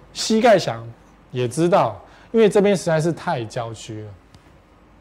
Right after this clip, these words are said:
对，它没有什么生活机能利多什么，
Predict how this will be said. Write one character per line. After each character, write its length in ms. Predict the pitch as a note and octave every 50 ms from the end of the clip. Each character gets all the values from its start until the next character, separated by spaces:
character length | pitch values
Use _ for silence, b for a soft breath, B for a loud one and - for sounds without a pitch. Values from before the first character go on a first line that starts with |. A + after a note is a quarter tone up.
| _ _ _ _ _ _ _ _ _ _ _ _ _ _ _ _ _ - - - - - - - - - - _ - _ - - - -
对， 220 | - G#3+ F3+ B2+ A2+ - - - - _ _ _ _ _ -
它 100 | - G3+
没 120 | G#3+ A3
有 40 | G3
什 120 | C#3 C3+
么 80 | C3+ C3+
生 180 | C3 - F3 E3
活 140 | D3 B2+
机 200 | B2+ - - C#3+ D3
能 180 | C3+ A#2+ B2
利 120 | C#3 D3+ C#3
多 160 | B2 C3+ B2+
什 140 | B2 - A#2
么， 100 | G#2+